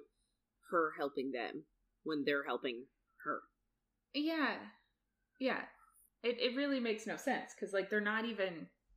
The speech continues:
Speaker 2: they're just there to go do their war games. They're not there to do anything, or, I don't know. It's just,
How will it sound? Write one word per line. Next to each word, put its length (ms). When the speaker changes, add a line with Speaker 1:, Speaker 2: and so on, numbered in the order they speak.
Speaker 2:
they're 260
just 280
there 280
to 100
go 200
do 180
their 140
war 260
games. 300
They're 100
not 300
there 320
to 220
do 580
anything, 720
or, 320
I 120
don't 120
know. 200
It's 160
just, 220